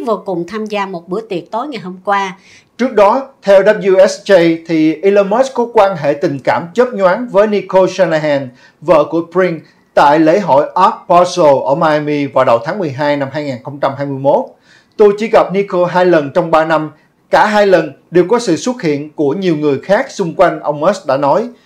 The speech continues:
Speaker 2: "Không có gì lãng mạn cả." Trong một tweet sau đó, ông Elon Musk đã thậm chí tiết lộ đã lâu không quan hệ tình dục với ai.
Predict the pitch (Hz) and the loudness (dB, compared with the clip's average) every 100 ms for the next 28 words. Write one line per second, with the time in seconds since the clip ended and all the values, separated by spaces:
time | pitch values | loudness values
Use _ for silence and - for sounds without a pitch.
0 | _ _ 202 202 190 226 185 151 120 139 | _ _ 0 0 2 0 2 -2 0 -2
1 | 185 139 127 127 123 175 208 _ _ _ | -2 -4 -4 -2 -2 -2 -8 _ _ _
2 | 202 185 151 - 247 202 165 160 226 262 | 0 2 -2 -2 -2 2 4 4 2 -4
3 | _ _ 185 185 190 190 175 196 247 165 | _ _ -2 0 2 2 4 2 2 -2
4 | 165 139 147 143 196 214 285 202 131 135 | -2 -2 -8 -6 -8 -6 -4 2 2 2
5 | 147 _ - 160 220 208 196 196 196 196 | -2 _ -2 0 4 4 4 0 -2 2
6 | 185 160 139 139 139 131 127 190 160 143 | 0 2 0 0 -6 -6 -2 2 2 2